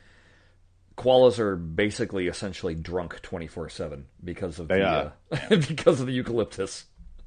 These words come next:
Speaker 2: They're a classic Australian animal, mate.
Speaker 1: <laughs>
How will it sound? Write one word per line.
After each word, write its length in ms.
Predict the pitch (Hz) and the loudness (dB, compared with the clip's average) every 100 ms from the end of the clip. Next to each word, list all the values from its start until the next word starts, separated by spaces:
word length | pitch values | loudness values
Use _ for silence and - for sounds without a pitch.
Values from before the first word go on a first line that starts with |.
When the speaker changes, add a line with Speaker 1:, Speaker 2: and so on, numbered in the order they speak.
| - | -6
Speaker 2:
They're 140 | 107 92 | -2 -2
a 40 | |
classic 440 | - 127 120 127 110 | -2 -2 0 0 -2
Australian 500 | 98 - 101 92 90 | -2 0 0 0 0
animal, 440 | 85 82 71 - _ _ _ - | 0 -2 -6 -10 _ _ _ -4
mate. 140 | 170 - - - 131 - - | -2 -2 -8 -12 -14 -12 -10
Speaker 1:
<laughs> 80 | - | -10